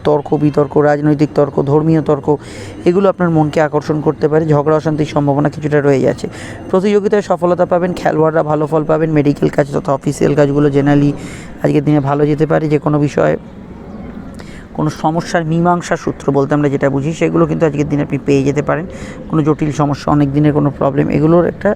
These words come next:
সমাধান আপনি পেয়ে যেতে পারেন, এগুলোতে ভালো ফল পাবেন। সাধারণভাবে কেনাকাটি, শখ সাধ, পুণ্যের কাজ, এগুলো করতে পারেন। লোয়ার কান্ট্রিজের বিষয়ে একটু খেয়াল রাখা আজকের দিনে দরকার। পড়াশোনা মোটের ওপর ভালো যাবে, আহ, সেক্ষেত্রে সমস্যা নেই। প্রেমের ক্ষেত্রে দিনটা ভালো এবং আবেগপূর্ণ থাকবে।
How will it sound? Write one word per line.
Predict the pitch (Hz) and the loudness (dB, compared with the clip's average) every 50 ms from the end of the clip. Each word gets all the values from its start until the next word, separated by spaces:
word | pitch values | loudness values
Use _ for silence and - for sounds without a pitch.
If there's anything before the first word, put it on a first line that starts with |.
| - - | -2 -8
সমাধান | - - - 160 165 170 160 151 147 139 - - - - - - - - - - - - | -6 -2 0 0 2 2 2 0 -2 -2 -4 -8 -14 -16 -16 -16 -16 -16 -16 -16 -10 -6
আপনি | - 147 - 156 156 - | -6 -6 -4 -4 -6 0
পেয়ে | - 156 147 135 | 2 2 4 4
যেতে | 139 135 147 | 2 0 0
পারেন, | 147 156 156 151 | 0 2 0 2
এগুলোতে | 139 139 143 143 151 | 2 2 2 2 2
ভালো | 135 135 143 143 143 | 0 0 0 0 0
ফল | 139 151 151 147 | 0 0 -2 0
পাবেন। | - 156 151 165 175 | -2 -2 -2 -2 -4
সাধারণভাবে | 165 - 175 156 160 160 160 156 156 160 151 | -2 -2 0 0 0 0 0 2 2 2 2
কেনাকাটি, | - 160 156 156 151 156 147 151 | 0 0 0 2 0 0 0 -2
শখ | 147 - - 160 - | -2 -2 -4 -4 -2
সাধ, | - 156 - | -4 -4 -2
পুণ্যের | - - 151 151 143 | -2 0 0 2 2
কাজ, | 156 151 139 139 - - - - - - - - - - - | 2 0 0 -2 -10 -14 -16 -14 -14 -14 -14 -14 -12 -4 0
এগুলো | 147 156 156 151 | 0 2 2 2
করতে | 147 156 147 - 160 151 | 2 2 0 0 0 0
পারেন। | 170 170 156 139 | 0 0 0 2
লোয়ার | 139 151 170 185 190 196 | 2 4 4 4 2 2
কান্ট্রিজের | 180 190 185 180 190 180 165 180 170 | 0 0 2 2 0 2 2 0 0
বিষয়ে | 175 170 151 180 175 | 0 0 0 0 -2
একটু | - - 170 | 0 -4 -8
খেয়াল | - - - 156 143 139 | -6 -2 0 0 2 2
রাখা | 147 147 143 156 | 2 2 2 0
আজকের | 147 139 139 143 135 | 0 2 0 0 0
দিনে | 139 147 151 143 | 2 2 2 2
দরকার। | 147 143 139 - - 185 202 - - - - - - - - - _ - - - - - - - - - | 2 0 0 0 -2 -2 -2 -2 -10 -20 -20 -20 -18 -20 -20 -20 _ -20 -20 -18 -18 -18 -18 -18 -16 -2
পড়াশোনা | - 170 175 175 151 170 180 180 | 0 0 0 2 0 0 2 2
মোটের | 175 175 160 170 165 | 2 2 2 4 2
ওপর | 165 156 165 | 4 2 2
ভালো | 151 143 147 147 156 160 | 2 2 2 2 2 2
যাবে, | 160 160 156 165 180 180 | 4 2 4 4 2 2
আহ, | - - - 147 | 0 0 -2 -2
সেক্ষেত্রে | 139 - 147 139 143 - 151 143 | 0 0 0 0 0 0 -2 -2
সমস্যা | - 139 143 139 131 - - 147 | -2 -2 -2 -2 -4 -2 0 0
নেই। | 147 156 160 - - - - - - | 2 0 0 -2 -8 -16 -16 -16 -4
প্রেমের | - 156 160 160 165 | -2 0 0 0 0
ক্ষেত্রে | 156 143 170 - - 165 156 | 0 -2 -2 0 0 0 2
দিনটা | 147 151 147 143 - 160 147 143 135 | 2 0 0 0 0 0 0 0 -2
ভালো | 120 143 143 156 190 196 | -2 -2 -2 0 0 2
এবং | 160 160 160 151 | 2 2 0 -2
আবেগপূর্ণ | - - 135 139 143 151 143 - - - 160 160 160 | -2 -2 -2 0 0 -2 -6 -4 -4 -4 -2 -2 -2
থাকবে। | 143 - - 151 139 147 185 | -2 -2 -4 -4 0 0 -2